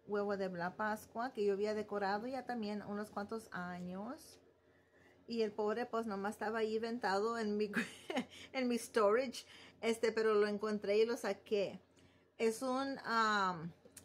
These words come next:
un, un huevo, ¿verdad? Este, de plástico que yo había comprado en el Hobby Lobby una vez. Y era, creo que era,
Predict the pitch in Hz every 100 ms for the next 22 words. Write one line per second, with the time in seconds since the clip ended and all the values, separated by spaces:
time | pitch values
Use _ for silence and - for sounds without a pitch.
0 | - _ _ _ _ _ _ 240 240 233
1 | 208 190 - - 240 226 208 214 247 208
2 | 190 185 202 214 226 - 202 190 208 226
3 | 196 185 196 190 214 214 - 202 190 185
4 | 190 202 214 226 214 196 196 214 208 208
5 | 180 185 220 202 190 185 208 202 190 208
6 | 208 190 185 185 - - - - - 233
7 | 226 208 208 208 220 226 220 208 214 240
8 | 285 320 311 339 320 254